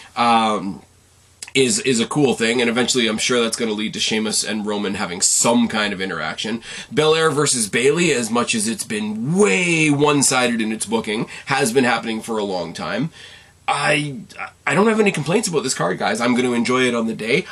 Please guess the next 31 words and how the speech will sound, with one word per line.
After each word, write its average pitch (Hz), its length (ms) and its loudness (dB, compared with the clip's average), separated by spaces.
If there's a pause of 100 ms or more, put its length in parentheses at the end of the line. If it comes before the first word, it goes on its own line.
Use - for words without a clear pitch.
I'm 135 180 0
going 139 220 4
to 127 100 -2
set 143 380 0
aside 123 580 0 (140)
the 120 100 -4
fact 117 300 -2
that 117 100 0
it's 113 140 -4
happening 120 320 0
over 123 200 0
in 135 60 2
this 135 140 -2
terrible 135 400 0
place 127 320 0
where 110 100 -4
nothing's 117 300 -4
ever 117 160 -4
allowed 113 220 -2
to 101 60 -6
happen 113 280 -2
and 107 100 -4
the 101 40 -10
fans 117 340 0
aren't 107 160 -4
allowed 104 200 -2
to 104 60 -6
have 107 160 -6
any 98 140 -10
fun. 110 360 -4 (400)
Um, 117 600 2